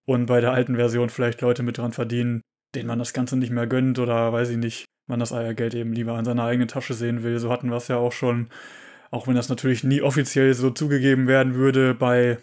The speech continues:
Manowar mit der Battle Hymns und Kings of Metal Neuaufnahme von zweitausendelf und zweitausendvierzehn. Und, ähm, jetzt überlege ich gerade, vor kurzem gab's das auch noch von einer anderen Band,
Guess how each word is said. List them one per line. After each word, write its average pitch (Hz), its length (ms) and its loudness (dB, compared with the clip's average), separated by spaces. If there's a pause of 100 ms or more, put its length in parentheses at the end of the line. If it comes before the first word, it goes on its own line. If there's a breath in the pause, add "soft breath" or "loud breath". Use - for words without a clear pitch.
Manowar 123 540 2
mit - 380 -4
der 117 160 -2
Battle 135 260 0
Hymns 127 240 -2
und 117 120 -10
Kings 139 220 -4
of 120 120 -8
Metal 139 240 0
Neuaufnahme 123 720 0 (400 loud breath)
von - 180 -6
zweitausendelf 120 520 -4
und 123 60 -8
zweitausendvierzehn. 120 880 -4 (380)
Und, 117 640 0
ähm, 113 760 -4
jetzt - 200 -14
überlege 113 340 -8
ich 117 120 -12
gerade, 117 280 -4
vor 117 240 -10
kurzem 131 380 -2
gab's 120 180 -6
das 123 120 -10
auch 131 100 -2
noch 127 140 -2
von 123 120 -4
einer 123 120 -4
anderen 131 240 0
Band, 123 400 0